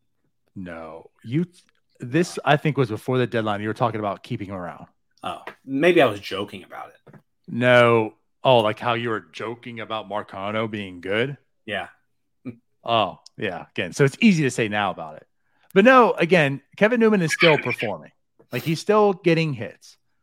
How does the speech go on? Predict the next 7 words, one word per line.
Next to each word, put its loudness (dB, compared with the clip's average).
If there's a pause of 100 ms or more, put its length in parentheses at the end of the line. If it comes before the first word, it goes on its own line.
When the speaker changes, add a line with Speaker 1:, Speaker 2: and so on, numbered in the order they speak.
(500)
Speaker 1:
It's 0
not 10
as 6
if 2
he's -6 (800)
great, -2
but 4